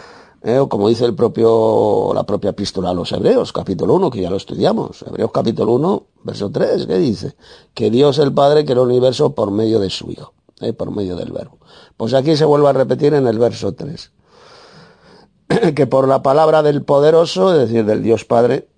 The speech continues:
mm, de modo que lo que se ve,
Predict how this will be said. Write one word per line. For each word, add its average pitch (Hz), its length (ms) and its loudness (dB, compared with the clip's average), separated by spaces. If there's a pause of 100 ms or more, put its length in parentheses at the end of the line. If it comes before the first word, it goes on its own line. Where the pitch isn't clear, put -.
(120)
mm, 120 460 0
de 131 180 4
modo 190 560 2 (240)
que 180 260 2
lo 160 300 4
que 147 260 2
se 135 360 2
ve, 226 540 4